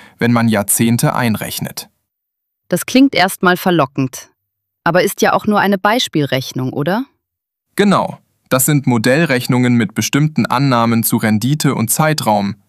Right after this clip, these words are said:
Speaker 1: keine Garantie. Und ganz wichtig,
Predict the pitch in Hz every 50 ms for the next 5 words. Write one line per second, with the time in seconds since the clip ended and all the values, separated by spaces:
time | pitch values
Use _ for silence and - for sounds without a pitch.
0 | _ _ - - - 107 107 110 110 104 113 110 110 117 123 123 - - 135 101
1 | - - _ _ _ _ _ _ _ _ _ _ _ _ _ _ _ _ - 113
2 | 104 - - 127 143 180 170 - 143 170 170 - 151 156 185 170